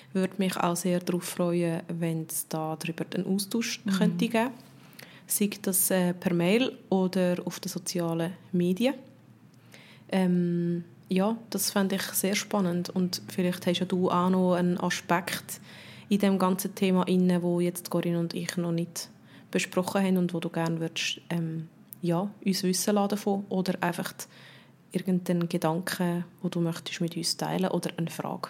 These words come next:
Speaker 1: die dir in den Sinn
Speaker 2: Mhm.
Speaker 1: kommt.
Speaker 2: Sehr gerne. <laughs> Hast du nicht noch eine Inspiration von der Woche? <laughs>
Speaker 1: Ja, ich habe tatsächlich noch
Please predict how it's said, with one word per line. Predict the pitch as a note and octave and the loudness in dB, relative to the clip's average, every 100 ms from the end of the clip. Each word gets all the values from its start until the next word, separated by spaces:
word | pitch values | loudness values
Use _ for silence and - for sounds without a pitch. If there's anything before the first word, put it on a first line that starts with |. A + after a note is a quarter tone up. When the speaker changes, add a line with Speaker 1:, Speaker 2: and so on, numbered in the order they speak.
| - | -8
Speaker 1:
die | F#3 | -6
dir | F#3 | -2
in | |
den | F3 | 0
Sinn | G3 F3+ | 2 2
Speaker 2:
Mhm. | F3+ | 2
Speaker 1:
kommt. | E3+ E3 - - - _ - - - - - - - - - - - - - - - - | -2 -4 -8 -20 -20 _ -20 -20 -20 -20 -20 -20 -20 -20 -20 -20 -20 -20 -18 -14 -14 -6
Speaker 2:
Sehr | F#3+ F#3+ - | -4 -4 -6
gerne. | - F3 F3+ F#3+ E3+ D3+ - - - - | -4 -4 -4 -2 -2 -4 -10 -16 -12 0
<laughs> | G#3+ A3+ A3 G3+ - - - - - - - - - - - - - - - - - - - - - - - - - | 0 2 0 0 -4 -14 -20 -20 -20 -20 -20 -20 -20 -20 -20 -16 -14 -12 -14 -14 -16 -18 -20 -14 -14 -12 -18 -18 0
Hast | G#3+ G#3 - | 2 4 4
du | A3 | 6
nicht | A#3 G#3+ | 6 6
noch | B3+ - - | 4 2 2
eine | A3+ G#3+ | 2 6
Inspiration | A#3 A3 - A3+ G#3 G#3+ - A3+ G3+ A#3+ C#4 | 4 4 4 4 6 4 4 4 6 4 2
von | G#3+ G#3+ | 2 2
der | G3+ | 2
Woche? | G#3+ B3+ - - A3+ C#4 | 2 0 -2 2 4 6
<laughs> | - - - - - - G#3+ | 4 2 -4 -12 -14 0 6
Speaker 1:
Ja, | G#3 G#3 C#4+ | 10 10 10
ich | D#4 - | 8 4
habe | B3 | 4
tatsächlich | A#3 A3+ G#3+ A#3 - C4 | 4 6 6 6 4 4
noch | C4 B3+ B3 A#3+ | 6 8 8 6